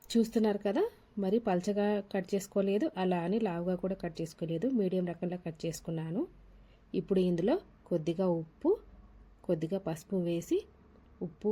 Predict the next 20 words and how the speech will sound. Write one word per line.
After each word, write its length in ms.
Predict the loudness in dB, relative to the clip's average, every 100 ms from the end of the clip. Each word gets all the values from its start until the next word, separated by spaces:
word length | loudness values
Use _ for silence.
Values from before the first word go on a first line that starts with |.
| 0
పసుపు 320 | -4 -4 -2 0
ముక్కలన్నిటికీ 640 | 0 0 0 0 -4 -4 -4 -4
పట్టేలా 460 | -4 0 0 -2 -4 -6 -6
బాగా 220 | -4 -6 -4
కలుపుకోవాలండి. 800 | -6 -6 -4 -4 -2 -4 -2 -4 -2 -2
ఎందుకంటే 480 | -2 -4 -6 -4 -2 0
ఇవి 140 | 0 -2
చాలా 260 | -4 -2 -4 -2
చేదుగా 340 | -2 -2 -2 -2
ఉంటాయి 240 | -2 -4 -2
కాబట్టి, 380 | -2 -2 0 -2 -2 _ _ _ _ -8 -4
మరి 180 | 0 0
అంత 160 | 0 -2 -4
చేదుని 380 | -2 0 0 -2 -4 -6
పిల్లలైనా 440 | -2 0 0 -2 -2
మనమైనా 420 | -2 -4 -4 -4 -4
తినలేం 320 | -4 -4 -6 -8
కాబట్టి, 400 | -8 -6 -4 -6 -6 _ _ _ _ _ _ _ -8
అందుకే 260 | -6 -4 -2 -2
నేను 200 | -2 -2